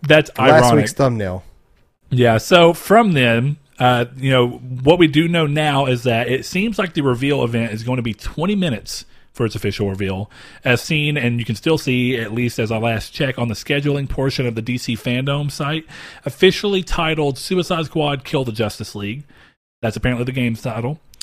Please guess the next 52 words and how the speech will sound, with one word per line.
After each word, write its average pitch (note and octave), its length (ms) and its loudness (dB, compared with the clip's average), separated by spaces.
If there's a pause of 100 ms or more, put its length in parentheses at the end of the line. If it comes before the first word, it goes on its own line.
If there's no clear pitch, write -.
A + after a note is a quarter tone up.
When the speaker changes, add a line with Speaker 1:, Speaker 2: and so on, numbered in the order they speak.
(120)
Speaker 1:
The A#2+ 100 -2
page E3 280 4
says D#3 460 0
that B2 200 2
Will C#3 300 2
Arnett C#3 480 0
is A2 160 -6
hosting B2 300 -4
the A#2 80 -2
reveal, A2 340 -2
which A#2+ 160 0
is A#2 100 -8
kind F3+ 200 0
of D3+ 40 -2
fun, D3 360 -2 (400)
'cause A#2 280 0
I - 120 -4
don't B2 80 0
know A#2+ 100 2
if A#2 100 -2 (560)
very B2+ 160 4
many B2 140 0
of A2+ 80 -2
you A2+ 80 -4
know, A#2 240 2
but A2 200 -4
he C3 120 -2
was A#2 200 -2
the A#2 100 -4
voice A2 280 -2
of G2+ 200 -10
Batman A2 560 -2
through A2 160 -6
the G2+ 100 -6
Lego G#2+ 300 -2
series A2+ 400 -6
take B2 240 -4
on B2 80 -4
the B2+ 80 -6
character. D3 440 -4 (220)
So C3+ 220 -2
it A2+ 60 -8
seems D3 280 -4
like C3+ 140 0
it's A#2 100 -6
kinda B2 260 -2
just A2 200 -4
a A#2 40 -8
little G#2 200 -4
heritage A2+ 580 -2 (340)
back C3 220 -2
throw. C3 380 -2